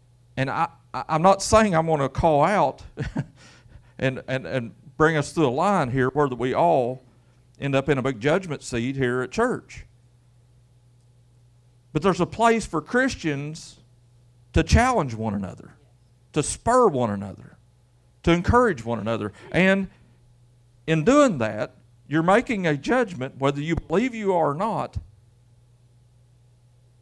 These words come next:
in that you're saying to somebody, "I see this in Scripture. What do you think about this?" It's in love. It's not in harsh judgment, but it's in a godly judgment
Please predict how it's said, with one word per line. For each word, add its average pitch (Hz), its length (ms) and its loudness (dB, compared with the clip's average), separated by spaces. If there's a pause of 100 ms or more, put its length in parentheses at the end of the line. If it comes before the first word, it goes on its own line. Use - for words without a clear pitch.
(280)
in 214 260 2
that 127 360 0
you're 139 200 -4
saying 220 360 2
to 143 80 -4
somebody, 123 600 0 (960)
"I 156 140 8
see 196 260 0
this 190 260 0
in 156 120 -8
Scripture. 185 600 -2 (1200)
What 143 120 2
do 160 60 4
you 165 80 2
think 170 200 -2
about 165 220 -6
this?" - 460 -12 (1040)
It's - 120 -6
in 160 120 2
love. 185 720 0 (380)
It's 151 180 -6
not 190 220 2
in 165 240 -4 (200)
harsh 208 360 2
judgment, 170 580 -4 (920)
but 165 120 0
it's 180 120 -4
in 202 120 2
a 208 60 -2
godly 240 380 0
judgment 98 460 -16